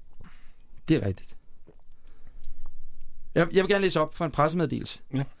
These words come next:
Speaker 1: som, øh, vi har fundet på noget, der hedder radionyt punktum com. Det er sådan en nørdeside, ikke?
Speaker 2: En af de mest ubehagelige egenskaber ved mennesket, det er jo skadefryden.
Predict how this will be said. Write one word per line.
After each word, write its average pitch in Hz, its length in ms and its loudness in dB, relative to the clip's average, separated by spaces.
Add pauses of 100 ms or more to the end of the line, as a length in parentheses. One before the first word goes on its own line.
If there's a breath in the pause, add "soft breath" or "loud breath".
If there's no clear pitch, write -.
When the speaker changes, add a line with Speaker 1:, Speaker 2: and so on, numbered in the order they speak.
(220 soft breath)
Speaker 1:
som, 139 240 4
øh, 120 360 6
vi 127 60 8
har 135 40 8
fundet 147 220 6
på 139 60 6
noget, 139 120 12
der - 60 12
hedder 127 140 10
radionyt 143 400 10
punktum 117 140 10
com. 104 160 10
Det - 80 10
er 135 40 12
sådan 139 120 12
en 123 40 12
nørdeside, 110 480 10
ikke? 120 120 10
Speaker 2:
En 151 60 8
af 143 60 8
de 131 80 10
mest 131 280 8
ubehagelige 127 400 4
egenskaber 127 440 0
ved 123 100 2
mennesket, 120 420 2
det 117 60 2
er 113 40 2
jo 110 60 2
skadefryden. 113 600 -2